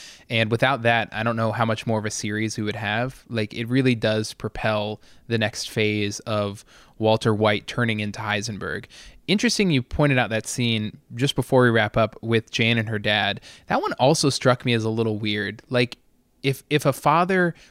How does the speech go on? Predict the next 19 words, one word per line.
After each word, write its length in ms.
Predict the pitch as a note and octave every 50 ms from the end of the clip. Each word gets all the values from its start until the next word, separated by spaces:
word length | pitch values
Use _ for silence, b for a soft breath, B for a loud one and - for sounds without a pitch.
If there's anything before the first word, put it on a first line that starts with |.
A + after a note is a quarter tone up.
| b -
was 180 | C3 A#2+ -
truly 400 | - - - D3+ D#3 D3+ D3+ C#3+
that 240 | A#2+ A#2 A#2 A#2+ -
concerned 640 | - B2 A2 - - A#2 G#2+ G#2+ A2 A2+ A#2 A#2 - -
about 300 | A#2+ G#2+ A2 G#2+ G#2+ A2
his 180 | A2+ G#2+ -
daughter, 460 | - G2 G2+ F#2 G#2 G#2+ A2+ A#2+ A#2+ b b b b b b b b b _ _ - B2 A#2 - _ C3+ C3
do 120 | - D3
you 80 | E3+ E3+
think 240 | - G3 G#3 G#3
he 100 | - A3
would 140 | G#3 G3+ C#3+
be 120 | B2 C#3 D3+
more 220 | D#3 D3+ D3 C#3+
involved 580 | C3 A#2 G2+ G#2 G#2+ A2+ B2 C#3 D3 C#3 - -
in 180 | - B2 A#2+ A#2
sort 200 | - - C3+ C3
of, 120 | A#2+ A2+
like, 340 | A#2+ A2 G#2+ G#2+ - -